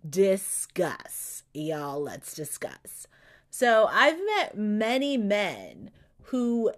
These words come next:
cannot wrap their mind around the fact that some women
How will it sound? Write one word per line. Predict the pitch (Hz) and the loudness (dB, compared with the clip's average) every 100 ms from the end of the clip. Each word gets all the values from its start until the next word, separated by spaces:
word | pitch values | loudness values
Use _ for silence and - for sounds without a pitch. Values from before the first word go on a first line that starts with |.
| _ | _
cannot | - 254 277 320 254 185 | -4 -2 0 0 0 0
wrap | 202 220 240 | 2 0 -2
their | - 214 | -2 0
mind | 196 180 180 185 208 214 | 0 -2 -2 -2 -4 -4
around | 208 202 180 185 | -2 0 -2 -2
the | 175 | -4
fact | 175 175 170 175 170 | -4 -4 -2 -4 -4
that | 185 - | -4 -4
some | - - 180 208 208 | -6 -4 -2 -2 -2
women | 175 175 214 262 294 | 0 0 0 0 -2